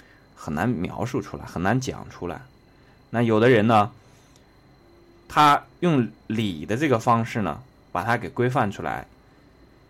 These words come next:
比方说，我们心里都知道啊，那对于长者，对于这个尊者呢，我们要给予尊敬。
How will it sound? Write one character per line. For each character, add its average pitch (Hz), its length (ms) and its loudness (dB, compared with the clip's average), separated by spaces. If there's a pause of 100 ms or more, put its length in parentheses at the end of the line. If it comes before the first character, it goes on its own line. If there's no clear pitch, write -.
(600)
比 139 100 0
方 190 180 6
说， 185 340 6 (800)
我 120 120 4
们 156 120 4
心 180 240 2
里 120 120 4
都 110 200 2
知 110 160 -6
道 107 120 4
啊， 82 340 -4 (340)
那 101 160 -4
对 107 200 -4
于 98 420 2
长 92 360 0
者， 78 320 -4 (880)
对 127 180 4
于 101 140 4
这 107 140 -2
个 101 100 0
尊 131 320 2
者 90 220 -4
呢， 65 180 -10
我 78 120 -8
们 92 120 -4
要 90 200 0 (240)
给 120 160 -6
予 92 80 -4
尊 117 320 -4
敬。 127 180 -12